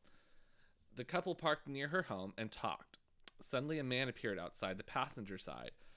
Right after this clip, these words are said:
He drew a gun and fired five times into the car, wounding Carl in the head. Terrified, Rosemary drove the car back from the bar to where, from,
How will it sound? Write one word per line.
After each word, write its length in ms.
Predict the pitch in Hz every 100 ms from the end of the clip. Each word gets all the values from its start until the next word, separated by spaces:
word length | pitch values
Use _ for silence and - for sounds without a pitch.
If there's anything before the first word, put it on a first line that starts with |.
| -
He 140 | - 131
drew 180 | 135 131
a 60 |
gun 260 | 113 107 104
and 80 | 101
fired 280 | 98 95
five 360 | - 104 104 107
times 420 | - 104 101 98
into 140 | 101 95
the 80 |
car, 460 | 92 - 85 50 - - - - -
wounding 420 | 104 120 135 151
Carl 520 | 135 117 104 98 95 95 - -
in 140 | 104 107
the 60 |
head. 460 | 107 - 73 85 95 - - - - -
Terrified, 600 | - 139 151 98 90 95 - - 113
Rosemary 440 | 113 113 117 107
drove 320 | 104 104 120
the 80 | -
car 280 | - 120 110
back 280 | 104 101 -
from 180 | 131 127
the 80 |
bar 380 | 123 101 87 87 -
to 100 | -
where, 440 | 98 90 87 85 - - - - 123
from, 280 | - 135